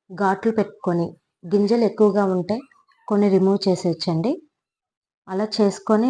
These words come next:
రెడీగా పక్కన పెట్టుకోవాలి. ఒక గిన్నెలో టూ త్రీ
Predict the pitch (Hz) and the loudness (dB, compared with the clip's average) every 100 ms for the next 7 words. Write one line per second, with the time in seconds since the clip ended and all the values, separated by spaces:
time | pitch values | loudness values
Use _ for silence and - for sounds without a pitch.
0 | 202 180 175 185 180 170 170 165 - - | 2 4 4 2 -2 -2 -4 -4 -8 -4
1 | 160 160 285 - _ _ _ _ _ _ | -2 -2 -4 -8 _ _ _ _ _ _
2 | _ _ _ _ _ _ _ _ _ - | _ _ _ _ _ _ _ _ _ -14
3 | 196 190 175 190 196 214 233 302 _ _ | -10 -10 0 2 4 4 2 -2 _ _
4 | _ _ _ _ _ _ - 208 202 | _ _ _ _ _ _ -8 -6 -6